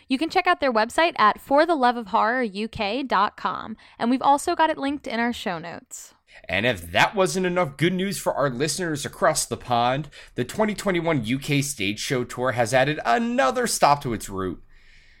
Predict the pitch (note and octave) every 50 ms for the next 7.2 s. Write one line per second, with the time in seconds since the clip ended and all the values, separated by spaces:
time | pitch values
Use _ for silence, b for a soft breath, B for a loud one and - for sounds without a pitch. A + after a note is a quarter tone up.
0 | b b - B2+ C3 C3 B2 C3 D3+ E3 F3+ F#3 D#3+ C#3+ C#3 A#2 A#2 A#2+ C3+ -
1 | D3+ C#3+ C#3+ C#3 C#3+ - A#2+ B2 C#3+ - - - - - _ _ _ _ _ -
2 | C#3 C#3+ _ - B2 A#2 A#2 A#2 A2 G#2 - - D3 D3+ E3 D3 A#2+ G2+ G2+ F#2+
3 | A2 A#2 A2 G#2+ G2+ F#2+ - G#2 E2+ F2 F2 - - D#3+ C#3+ F#2+ G2 G2 - -
4 | - - B2 - - D#3 C#3 - A#3+ B3 A#3+ A3+ - D3+ C3+ A#2 B2+ A#2 A2+ C3
5 | B2 A#2+ A2+ A2 - A2 G2 G2+ B2 D#3 F3 D#3+ E3 E3 C#3+ C#3+ C3 A#2 A2+ G#2+
6 | G#2 - G#2+ G#2 G2 - - - - D3 C3 C3 C3+ C3 A2+ E2+ E2 D#2 D#2+ D#2
7 | C#2+ C#2 C2 -